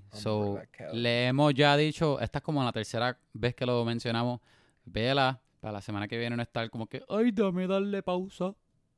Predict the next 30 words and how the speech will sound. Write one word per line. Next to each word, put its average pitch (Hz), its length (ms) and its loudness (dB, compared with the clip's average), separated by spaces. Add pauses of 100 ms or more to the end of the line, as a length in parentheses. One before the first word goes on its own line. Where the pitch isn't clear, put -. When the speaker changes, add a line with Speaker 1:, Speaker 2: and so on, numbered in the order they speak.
(100)
Speaker 1:
Es 117 80 -4
mentira, 98 340 -4
no, 98 100 -2
ese 117 140 -6
no 113 80 -4
son 113 180 -4
ustedes, 95 380 -4
ese, 101 180 -12 (100)
ese 101 140 -12
es - 40 -20
proba-, 104 380 -4
probablemente 101 420 -4
Yechua. 98 300 -10 (480)
Speaker 2:
Sí. - 240 -10 (140)
Speaker 1:
Pero, 113 280 -2
<laughs> 117 320 -6 (760)
nada, 135 440 0 (680)
si - 220 -12
se 147 100 -2
quieren 151 200 -4
comunicar 160 380 -4
con 156 100 -2
nosotros, 139 500 -4
envíenos 117 420 -4
un 127 220 -2
email 143 400 -2
a 117 220 -6
vamos 120 320 -6
a 135 80 0
hablar 131 420 -4